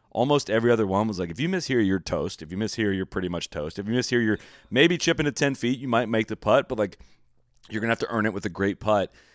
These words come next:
And that is just, like, what major championship golf is really all about. I mean, there's the sa-, there's not the safety net of,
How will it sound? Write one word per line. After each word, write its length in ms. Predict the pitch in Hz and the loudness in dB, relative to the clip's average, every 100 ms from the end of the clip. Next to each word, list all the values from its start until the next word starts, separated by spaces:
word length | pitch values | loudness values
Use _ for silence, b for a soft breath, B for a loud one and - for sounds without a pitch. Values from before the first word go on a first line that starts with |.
| b | b
And 400 | - 98 92 85 - | -6 -2 -2 -4 -4
that 280 | 107 123 139 | 2 4 4
is 200 | 120 110 | 0 0
just, 260 | - 104 110 | -2 -4 -2
like, 160 | 92 | -4
what 340 | 82 101 104 - _ | 0 2 2 -2 _
major 340 | 82 104 101 95 | -6 -4 -2 -4
championship 640 | - 104 98 87 85 73 | -4 -6 -4 -6 -8 -8
golf 340 | 82 76 71 - | -6 -6 -8 -14
is 140 | 80 | -10
really 200 | 85 78 | -8 -6
all 140 | 76 73 | -6 -6
about. 300 | 76 67 - | -8 -8 -8
I 40 | |
mean, 160 | 87 87 | -8 -4
there's 180 | 92 - | -4 -4
the 120 | 95 | -4
sa-, 260 | - 110 - | -2 -2 0
there's 200 | 113 98 | 0 0
not 240 | 107 113 | 2 2
the 80 | 113 | 2
safety 400 | 107 117 113 - | 0 0 -2 -2
net 240 | 101 98 87 | -4 -2 -2
of, 160 | 85 | -4